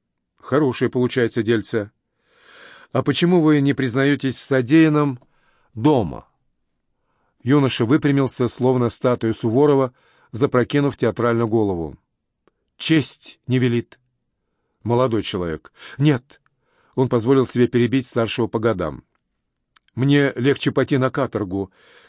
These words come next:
чем признаться дома в этом моём поступке». «Скажите,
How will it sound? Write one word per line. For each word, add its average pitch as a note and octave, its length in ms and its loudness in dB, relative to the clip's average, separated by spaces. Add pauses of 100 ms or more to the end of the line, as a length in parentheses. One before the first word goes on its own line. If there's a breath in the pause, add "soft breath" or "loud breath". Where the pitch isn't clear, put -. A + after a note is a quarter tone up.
(100)
чем C3+ 180 -2
признаться B2+ 460 0
дома C#3 260 2
в A2 60 -2
этом A#2+ 220 0
моём A#2 220 0
поступке». G2+ 640 -6 (1000)
«Скажите, A#2 640 -4